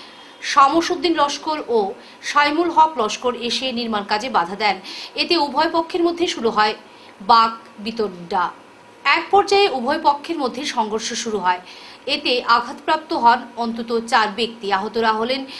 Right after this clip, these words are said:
মইনুদ্দিন লস্কর, তার পুত্র নাজমুল হক লস্কর, অপরপক্ষের শামস উদ্দিন লস্কর ও সাইমুল হক লস্কর।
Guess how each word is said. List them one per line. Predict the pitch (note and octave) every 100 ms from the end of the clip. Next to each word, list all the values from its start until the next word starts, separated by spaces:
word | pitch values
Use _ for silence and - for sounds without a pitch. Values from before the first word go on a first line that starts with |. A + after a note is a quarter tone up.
| - C4+
মইনুদ্দিন | D4 D4 D4 C4+
লস্কর, | - - A#3+
তার | A#3 G3+ A3
পুত্র | G3+ A3+ A3+
নাজমুল | G3+ G#3 G#3 A#3+ A#3+
হক | G3 - -
লস্কর, | G3+ F#3+ - C#4 C#4+ - - - -
অপরপক্ষের | - B3+ E4 E4 E4 - E4 - - - - - -
শামস | - - B3+ C4 D4+ - C4
উদ্দিন | A#3 A#3
লস্কর | G3+ G3 - C4 B3+ -
ও | A3+ G#3
সাইমুল | G3+ - C4 C#4+ D#4+
হক | G#3 F3 G3+
লস্কর। | F#3+ - G#3+